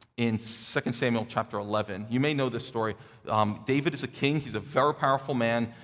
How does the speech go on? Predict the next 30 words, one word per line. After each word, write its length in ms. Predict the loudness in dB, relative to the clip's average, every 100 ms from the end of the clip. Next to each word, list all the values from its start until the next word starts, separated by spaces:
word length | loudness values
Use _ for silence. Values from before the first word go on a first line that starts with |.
| -12
He 100 | -10
sees 560 | -6 -4 -2 -2 -2 -2
a 120 | -4
woman 320 | 2 4 4
that 120 | 2 -2
is 140 | 0
not 220 | 0 2
his 180 | 0 0
wife, 360 | 2 2 0 -6 -8
is 120 | 2
married 340 | 4 4 2
to 80 | -2
someone 280 | -4 0 0
else. 180 | 0 -4 -16 _
He 100 | -4
decides, 680 | -4 0 4 4 2 -4 -16 _ _ _ _ _ _ _ -6
"I 80 | -2
want 240 | -2 -2 -4
this, 300 | -8 -10 -12
this 200 | -14 -10
girl." 260 | -10 -10 -14 _ _ _ _ _ _ _ _ _ _ _ _ _ _ _ _ _ _ _ _ _
And 100 | -6
so 80 | -4
what 120 | -2
does 100 | -2
he 80 | -4
do? 240 | -6 -8 -10 -20 _ _ _
He 100 | -10
takes 320 | -4 -4 -4
her. 160 | -10